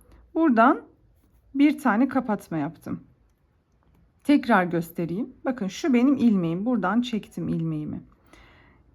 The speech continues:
Gerideki sık iğnenin içine battım. İpi aldım. Şu burada yapılan hata ne? İpi ikisinin de içinden geçiriyorlar. İkisinin içinden geçirmiyorsunuz, bakın.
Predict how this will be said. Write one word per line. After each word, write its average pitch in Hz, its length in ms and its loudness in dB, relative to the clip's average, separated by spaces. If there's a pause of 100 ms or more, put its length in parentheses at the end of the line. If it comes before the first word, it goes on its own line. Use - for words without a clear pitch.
Gerideki 302 840 2 (360)
sık - 380 -8
iğnenin 220 380 4
içine 190 540 -4
battım. 247 580 -2 (720)
İpi 294 340 -2 (100)
aldım. 294 500 4 (460)
Şu 247 240 -2
burada 285 200 4
yapılan 320 300 4
hata 311 320 4
ne? 330 220 2 (200)
İpi 285 200 2
ikisinin 294 460 2
de 220 60 2
içinden 175 360 -2
geçiriyorlar. 175 680 -4
İkisinin 269 320 -2
içinden 330 300 2
geçirmiyorsunuz, 185 720 0
bakın. 170 340 -10